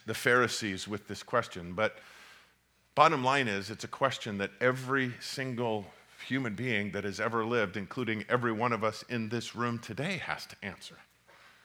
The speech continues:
This Messiah, this Christ,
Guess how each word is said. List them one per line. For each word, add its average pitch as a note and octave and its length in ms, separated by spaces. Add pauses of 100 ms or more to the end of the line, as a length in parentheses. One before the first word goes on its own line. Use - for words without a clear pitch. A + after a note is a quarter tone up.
(1200)
This D#3 320
Messiah, B2+ 580 (840)
this A#2+ 180
Christ, - 680